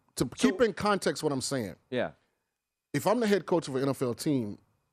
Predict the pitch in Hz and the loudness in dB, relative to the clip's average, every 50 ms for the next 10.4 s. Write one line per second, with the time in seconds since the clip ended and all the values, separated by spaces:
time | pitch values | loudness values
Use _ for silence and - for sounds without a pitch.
0 | _ _ _ - 117 117 147 180 175 190 175 156 131 135 123 117 - 139 120 123 | _ _ _ -6 0 2 2 4 4 4 2 4 4 2 0 2 0 0 0 0
1 | 117 117 113 110 90 - 139 160 151 123 107 95 - - _ _ - 139 170 175 | 0 0 0 -2 -2 0 0 0 2 0 -4 -6 -10 -16 _ _ 0 2 2 2
2 | 165 151 135 - - 135 131 127 127 110 - - 131 156 160 139 120 110 101 - | 2 0 0 2 0 -2 0 0 -2 -2 -2 0 2 2 2 2 0 -2 -6 -8
3 | _ _ _ _ _ _ _ _ _ _ _ _ _ _ _ _ _ _ _ - | _ _ _ _ _ _ _ _ _ _ _ _ _ _ _ _ _ _ _ -4
4 | 110 120 120 110 98 - - - 147 143 147 135 135 160 165 139 127 117 98 - | 0 0 2 0 0 -4 -4 -2 0 2 2 4 4 4 4 4 2 2 0 -4
5 | - - 185 170 131 107 - 117 82 - - - _ _ _ _ _ _ _ _ | -2 0 0 0 0 0 -2 -4 -4 -4 -8 -14 _ _ _ _ _ _ _ _
6 | _ _ _ _ _ _ _ _ _ _ _ _ _ - 143 117 - 120 123 104 | _ _ _ _ _ _ _ _ _ _ _ _ _ -4 -4 -4 0 -2 -2 -2
7 | 90 104 107 123 127 117 127 143 156 160 147 - - - 220 214 214 208 190 180 | -2 -2 -2 -2 -2 0 2 4 4 4 2 0 0 2 4 4 4 4 2 -2
8 | 143 - - _ _ - _ - 165 180 180 175 160 139 135 160 160 156 131 143 | -4 -8 -14 _ _ -12 _ -2 2 2 4 4 2 4 4 4 4 4 2 -2
9 | - - - 170 165 147 135 127 127 139 - - _ _ _ _ _ _ _ _ | -4 -2 0 2 2 4 4 2 0 -2 -6 -12 _ _ _ _ _ _ _ _
10 | 127 139 131 127 120 117 113 76 | 0 2 2 2 0 -2 -6 -10